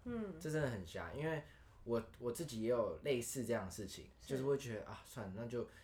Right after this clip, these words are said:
Speaker 2: 不要见面好了，慢慢这样磨，慢慢磨。”
Speaker 1: 嗯。
Speaker 2: 可是这样子就是一个，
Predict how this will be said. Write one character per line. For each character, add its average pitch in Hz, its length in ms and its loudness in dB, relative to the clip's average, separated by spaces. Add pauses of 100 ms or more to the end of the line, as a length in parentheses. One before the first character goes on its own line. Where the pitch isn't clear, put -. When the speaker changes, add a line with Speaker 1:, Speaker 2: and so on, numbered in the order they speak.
(120)
Speaker 2:
不 - 60 -4
要 107 140 2
见 110 160 0
面 98 180 -2
好 82 140 -6
了， 78 60 -10
慢 113 140 -2
慢 110 240 0
这 98 80 -2
样 101 80 -4
磨， 92 220 -4
慢 98 180 -6
慢 - 80 -2
磨。” 226 300 -2
Speaker 1:
嗯。 - 20 -6
Speaker 2:
可 190 60 -4
是 202 180 0 (840)
这 220 100 2
样 196 80 4
子 147 100 -4
就 175 140 -4
是 156 160 -2
一 156 100 0
个， 135 300 4